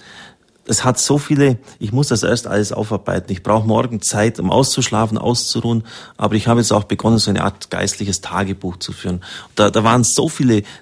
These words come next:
äh, Miniaturaufnahmen, so viele Details am Rand, die es erwähnt, wert wären, erwähnt zu werden. Zum Beispiel hatten wir auch Leute engagiert, die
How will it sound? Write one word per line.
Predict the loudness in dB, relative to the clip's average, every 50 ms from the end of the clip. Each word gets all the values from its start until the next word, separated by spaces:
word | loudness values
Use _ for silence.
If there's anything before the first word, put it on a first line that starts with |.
| _ _ _ _ _ -20 _ _ _ -2
äh, | 2 4 4 4 4 2 -2 _ _ _ _ _ _
Miniaturaufnahmen, | 2 4 6 6 4 4 2 0 2 2 2 2 4 2 2 2 2 0 -2 -2 -2 0 0 -2
so | 0 -2 -2 -2
viele | 0 0 -2 -2
Details | -2 -4 -6 -6 -4 -2 2 2 2 2 2 0
am | 0 0 0
Rand, | 0 0 0 0 0 -2 -4 -8 -14 _ _ -20 -20 -20 -20 -20 _ -2
die | 0 2
es | 2 2 0 0
erwähnt, | -2 -2 0 2 2 2 2 0 -4 -8 -12
wert | -6 -2 0 2 2 0 -2 -2
wären, | 0 2 2 2 2
erwähnt | 2 0 0 2 4 4 2 2
zu | 0 -4 -4 -4
werden. | -4 -6 -6 -8 -10 -10 -10 -10 -14 _ _ _ -20 -20 -20 -20 -20 -20 -20 _ _ _
Zum | -2 0 0
Beispiel | 2 2 2 2 2 0 0 0
hatten | 2 0 0 2 2
wir | 2 2 2
auch | 0 0 0
Leute | 0 0 0 0 0 0 -2 -2 -2 -6 -12 -18 _ -4
engagiert, | -2 0 0 2 0 0 0 0 0 -2 -2 -2
die | -2 -2 -2 -2 -2